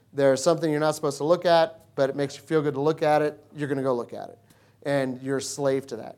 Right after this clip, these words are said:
You, you're not gonna be, you, you, first of all, they're gonna say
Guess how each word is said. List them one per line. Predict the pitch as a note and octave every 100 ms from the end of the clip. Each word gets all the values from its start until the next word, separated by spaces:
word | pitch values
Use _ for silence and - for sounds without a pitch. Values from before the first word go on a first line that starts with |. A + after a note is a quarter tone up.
| -
You, | B2+
you're | C3 C3 C3
not | C3 D3+
gonna | D3+
be, | C3+ C3+ C3 -
you, | C3+
you, | C#3 D3+ C#3
first | C3+ A#3+ A#3+
of |
all, | C#3+ C3+ - - _ _ _ _ D3+
they're | D#3+
gonna | D#3+
say | D#3 D#3 D3 C#3